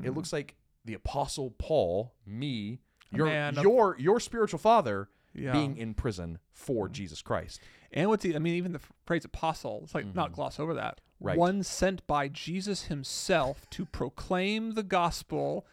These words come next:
Speaker 2: in the first era of the church
Speaker 1: Right.
Speaker 2: is a prisoner." This was what it means to be a sent one of Jesus, is to
Speaker 1: Mm-hmm.
Speaker 2: suffer in chains.
Speaker 1: Right. And so already he's like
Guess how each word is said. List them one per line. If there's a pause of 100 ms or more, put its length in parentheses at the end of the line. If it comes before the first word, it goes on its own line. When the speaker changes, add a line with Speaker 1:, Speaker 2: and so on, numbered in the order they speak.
(120)
Speaker 2:
in
the
first
era
of
the
church
Speaker 1:
Right.
Speaker 2:
is
a
prisoner."
This
was
what
it
means
to
be (200)
a
sent
one
of
Jesus, (300)
is
to
Speaker 1:
Mm-hmm.
Speaker 2:
suffer (220)
in
chains.
Speaker 1:
Right. (140)
And
so
already (200)
he's
like